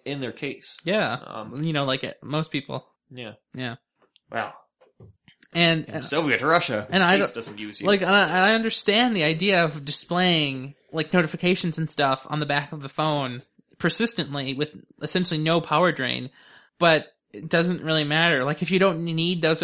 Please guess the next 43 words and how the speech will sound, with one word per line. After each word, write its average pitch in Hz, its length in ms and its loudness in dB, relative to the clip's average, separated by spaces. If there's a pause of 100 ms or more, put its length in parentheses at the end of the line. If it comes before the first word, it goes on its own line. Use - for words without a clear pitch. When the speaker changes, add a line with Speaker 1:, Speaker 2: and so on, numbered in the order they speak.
(160)
Speaker 2:
notifications, 156 680 -2
then 135 120 -10
just 143 220 -10
turn 147 180 -4
them 139 140 -6
off, 143 440 -6
and 147 140 -8
then 135 180 -4
you 139 160 -6
just 135 300 -8
get 143 140 -2
to - 100 -4
them 127 320 -6
when 135 140 -6
you 131 80 -6
get 139 140 -4
to 151 100 -8
them. - 120 -20 (720)
Speaker 1:
'Cause 165 100 -8
I'm 156 140 -4
sure 156 180 -4
it's 151 100 -8
just - 260 -10
gonna 123 180 -10
beep 160 380 -8
still. 113 440 -12
Speaker 2:
Right. 185 320 2
Speaker 1:
Like, 131 140 -6
vibrate 135 380 2
and 135 120 -10
beep, 131 180 -4
Speaker 2:
Yeah. 190 120 0
Speaker 1:
and 139 100 2
if 139 60 -10
you're 127 100 -6
reading, 143 320 -4
you 127 80 -8
just - 320 -10 (260)
Speaker 2:
Go 131 140 -6
get 147 160 -2
it. 131 140 -8 (140)
Speaker 1:
Yeah. 151 180 -16 (240)
Speaker 2:
Yeah. 139 180 -8